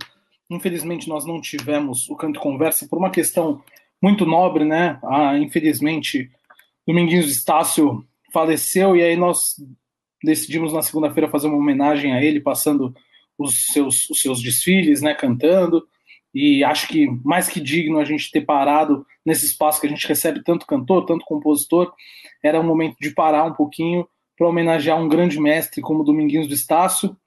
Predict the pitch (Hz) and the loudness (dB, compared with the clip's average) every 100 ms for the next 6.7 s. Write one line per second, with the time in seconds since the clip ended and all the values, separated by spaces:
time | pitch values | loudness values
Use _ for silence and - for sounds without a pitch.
0 | _ _ _ _ 175 220 233 285 - 233 | _ _ _ _ -2 2 4 2 2 2
1 | 269 254 - 226 214 185 190 247 220 240 | 4 2 0 0 0 2 4 4 4 0
2 | 226 180 233 294 - 285 277 247 185 190 | 2 2 4 2 0 2 4 4 2 2
3 | 269 262 294 285 285 160 175 220 233 285 | 2 4 4 4 2 2 4 4 2 -2
4 | 269 _ _ _ 156 165 190 214 208 220 | -6 _ _ _ -4 -2 0 -2 -2 -2
5 | 202 170 160 202 254 220 226 220 165 156 | -2 0 2 4 2 2 2 2 2 2
6 | 190 175 - 196 214 196 | 2 0 -2 0 2 0